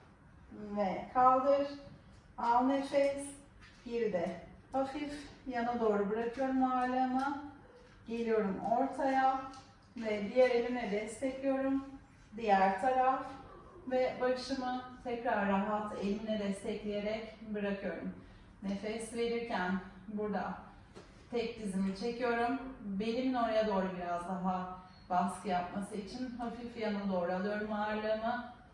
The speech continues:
Gelip ortaya, diğer taraf.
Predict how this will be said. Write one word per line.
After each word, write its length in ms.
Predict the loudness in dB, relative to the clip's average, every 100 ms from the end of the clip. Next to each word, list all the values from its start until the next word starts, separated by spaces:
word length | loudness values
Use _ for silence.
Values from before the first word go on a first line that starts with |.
| -20 -20 -20 -20 -20 -20 -6
Gelip 460 | 0 2 0 -2 -2
ortaya, 760 | 0 0 0 2 2 0 -6 -14 -20 -20 -14 -2
diğer 400 | 2 4 2 0
taraf. 320 | -2 -4